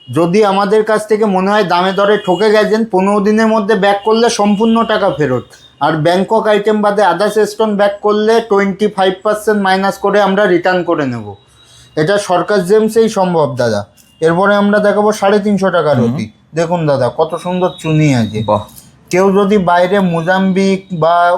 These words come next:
Speaker 1: আরো অনেক কিছু নাম আছে এগুলোর,
Speaker 2: হুম।
Speaker 1: ব্যাংকক আইটেম, অনেকে অনেক কিছু বলে বিক্রি করে দাদা,
Speaker 2: হুম।
Speaker 1: সেই সব দোকানদারকে আপনারা বলবেন যে এইগুলোর আইজিআই রিপোর্ট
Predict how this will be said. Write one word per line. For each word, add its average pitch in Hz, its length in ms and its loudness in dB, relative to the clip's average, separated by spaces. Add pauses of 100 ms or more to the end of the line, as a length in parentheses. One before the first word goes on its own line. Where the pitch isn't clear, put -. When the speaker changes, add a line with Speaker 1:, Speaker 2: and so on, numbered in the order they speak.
(160)
Speaker 1:
আরো 165 300 0
অনেক 185 420 -2
কিছু 202 220 -4
নাম 175 360 0
আছে 160 300 0
এগুলোর, 156 380 0
Speaker 2:
হুম। 196 140 -12
Speaker 1:
ব্যাংকক 156 500 0
আইটেম, 156 500 0
অনেকে 160 300 -4
অনেক 170 300 -2
কিছু 190 220 -2
বলে 190 240 2
বিক্রি 160 420 -2
করে 160 280 2
দাদা, 147 420 0
Speaker 2:
হুম। 127 140 -6
Speaker 1:
সেই 180 180 -2
সব 180 240 -2
দোকানদারকে 185 680 0
আপনারা 190 420 0
বলবেন 180 500 0
যে 180 120 0
এইগুলোর 185 420 0
আইজিআই 160 580 0
রিপোর্ট 165 340 -2